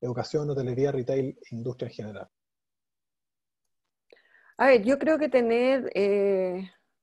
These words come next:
Speaker 2: a ver, partamos por el, por el principio. La industria inmobiliaria... Yo he tenido varias búsquedas en la industria inmobiliaria, varias.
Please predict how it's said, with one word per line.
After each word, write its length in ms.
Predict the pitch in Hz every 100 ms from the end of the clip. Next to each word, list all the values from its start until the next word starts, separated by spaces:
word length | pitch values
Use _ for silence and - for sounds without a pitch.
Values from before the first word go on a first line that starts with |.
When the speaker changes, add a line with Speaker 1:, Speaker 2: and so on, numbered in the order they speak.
| _ -
Speaker 2:
a 60 |
ver, 100 | 190
partamos 340 | - 233 277 285
por 140 | 285
el, 240 | 262 233 - - _
por 160 | 226
el 120 | 214 208
principio. 460 | 165 - 185 -
La 80 | 196
industria 400 | 202 262 - 302
inmobiliaria... 800 | 277 254 220 208 226 254 262 339 415 - _ _ _ _ _ _ _ _ _ _ _ -
Yo 140 | 214
he 40 | 277
tenido 320 | 294 254 247
varias 280 | 170 185 196
búsquedas 520 | 240 - 262 247 254
en 180 | 247 240
la 60 |
industria 420 | 240 240 226 - 240
inmobiliaria, 760 | 233 240 254 247 165 185 - _ _ _ _ _
varias. 640 | 156 180 165 143 - _